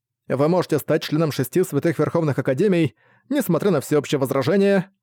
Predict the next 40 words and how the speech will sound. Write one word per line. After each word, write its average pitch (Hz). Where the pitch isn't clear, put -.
или 180
же 254
подождать 165
их 160
одобрения. 160
Какой 247
путь 156
верный, 185
решать 151
вам. 190
В 139
Эвизейно 147
он 139
сказал: 151
«Мы 247
должны 180
быть 190
предельно 160
убедительны». 131
Но 151
это 208
в 151
крайней 156
степени 175
окольный 139
путь. -
Решения 131
в -
Пабло 143
Хитара 180
в 139
основном 170
принимают 135
шесть -
святых 139
верховных 147
академий 135
на 143
судебных 151
заседаниях. 131